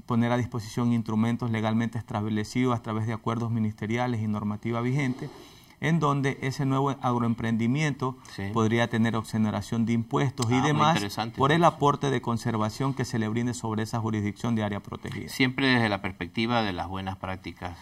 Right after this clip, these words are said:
Speaker 2: eh, ganaderas, de agrícolas, de manufactura inclusive, y también de, eh, las buenas prácticas que ahora también entendemos tiene el, el turismo sostenible como tal, ¿no?
Speaker 1: Sí, eh, estamos impulsando mucho, eh, la agricultura inteligente,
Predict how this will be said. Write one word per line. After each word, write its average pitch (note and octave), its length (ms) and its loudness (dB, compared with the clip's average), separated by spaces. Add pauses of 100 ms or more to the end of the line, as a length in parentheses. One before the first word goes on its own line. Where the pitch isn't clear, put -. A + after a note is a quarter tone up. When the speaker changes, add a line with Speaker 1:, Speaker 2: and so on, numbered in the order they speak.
(420)
Speaker 2:
eh, E2 440 -6
ganaderas, G2+ 680 0
de E2 100 -8
agrícolas, F2+ 840 -4 (140)
de E2+ 180 -12
manufactura E2 560 -8
inclusive, G2+ 500 -4 (280)
y A2+ 100 -4
también A#2+ 420 2
de, G2 440 0
eh, F2+ 420 -8
las F#2+ 100 -6
buenas B2 200 -2
prácticas B2+ 320 -2
que - 100 -4
ahora A#2 220 2
también A2 300 -4
entendemos G#2 560 -6
tiene G2+ 260 -6
el, F2+ 160 -8
el F2 100 -8
turismo G#2+ 460 -6 (100)
sostenible G2 520 -6
como F2+ 180 -12
tal, D#2 220 -6
¿no? - 40 -14 (160)
Speaker 1:
Sí, A2 340 -6 (120)
eh, A#2+ 220 -4
estamos E3 360 0
impulsando C#3 480 -2
mucho, C3+ 640 -4
eh, G#2+ 520 -4 (520)
la A2+ 100 2
agricultura A2+ 520 0
inteligente, B2 720 0